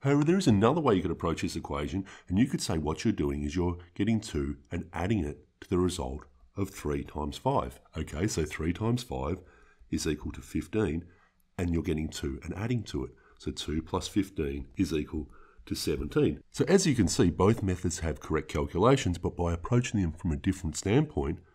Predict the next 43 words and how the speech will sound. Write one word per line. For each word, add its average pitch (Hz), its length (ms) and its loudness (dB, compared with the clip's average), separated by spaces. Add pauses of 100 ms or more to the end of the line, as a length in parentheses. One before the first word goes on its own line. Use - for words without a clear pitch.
(180)
we 104 140 8
get 101 220 6
two 80 260 2
very 78 320 2
different 76 400 -2
answers. 147 420 -2 (380)
So - 160 0
obviously 233 360 8
math 82 280 6
wouldn't 73 240 0
work. 80 200 4
If 98 100 2
we 147 80 10
went 127 160 6
through 92 160 4
and 80 100 4
just 80 160 -2
allowed 78 340 -2
two 95 220 6
different 80 300 2
answers 80 300 0
to 87 140 2
occur, 95 360 2 (340)
uh, 76 160 0
to 73 100 -4
the 82 120 0
same 87 240 4
question, 131 580 2
we'd 135 140 6
have 104 180 4
a 98 80 4
big 85 240 2
problem. 95 340 -2
So 101 200 -2
this 98 200 0
is 107 120 -4
why 85 160 0
we 92 140 0
have 71 280 -6 (320)
this 87 180 -2
thing 78 260 -2
called 71 340 -4
order 73 320 -4